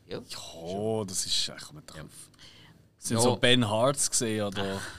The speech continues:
Speaker 2: <laughs> Tarfix, die das geschaut haben.
Speaker 1: Okay, also einmal drei Musketiere.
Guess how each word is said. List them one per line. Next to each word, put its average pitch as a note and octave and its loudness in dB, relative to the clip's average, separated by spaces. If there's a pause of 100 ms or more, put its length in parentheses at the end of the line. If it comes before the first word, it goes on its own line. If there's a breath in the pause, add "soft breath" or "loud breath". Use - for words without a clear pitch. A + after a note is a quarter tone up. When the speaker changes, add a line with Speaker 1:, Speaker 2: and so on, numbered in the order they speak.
Speaker 2:
<laughs> - -14
Tarfix, C#3 6
die D3 0
das D3+ 4
geschaut F3 4
haben. F#3 8
Speaker 1:
Okay, C3 2
also D3 4
einmal E3 6
drei C#3+ 2
Musketiere. A#3 -2